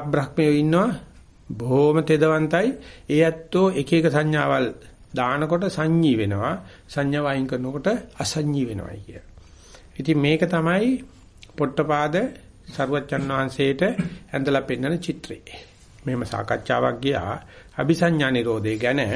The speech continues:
මේ අපිසඤ්ඤා නිරෝධී එතනට එකතු වෙච්ච බරපතල ඥානවන්තයෝ,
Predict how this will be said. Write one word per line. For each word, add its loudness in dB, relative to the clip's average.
මේ 0
අපිසඤ්ඤා 0
නිරෝධී 2
එතනට 0
එකතු -2
වෙච්ච -4
බරපතල -2
ඥානවන්තයෝ, -2